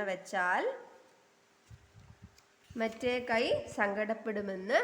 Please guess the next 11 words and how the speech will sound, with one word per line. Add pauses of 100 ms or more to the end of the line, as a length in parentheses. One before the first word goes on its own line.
(1040)
കണ്ണൻ (460)
അമ്മയോട് (360)
പറയുന്നു. (360)
തൻ്റെ
ചേട്ടനായ (160)
ബലരാമന് (100)
മാത്രം
വെണ്ണ (120)
കൊടുക്കുമ്പോൾ (440)
തനിക്ക് (120)
സങ്കടമുണ്ടാകുന്നത്